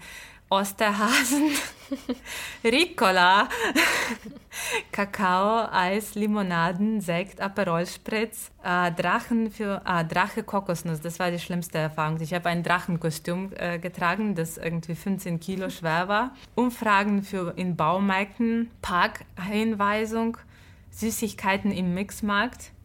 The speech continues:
Kaki, Mattel virtuelle Brille, Modeschmuck,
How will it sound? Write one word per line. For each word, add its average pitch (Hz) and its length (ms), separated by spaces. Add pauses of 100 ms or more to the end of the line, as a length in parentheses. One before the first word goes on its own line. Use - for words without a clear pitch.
(120)
Kaki, 226 640 (320)
Mattel 208 640 (180)
virtuelle 196 680
Brille, 175 640 (480)
Modeschmuck, 214 920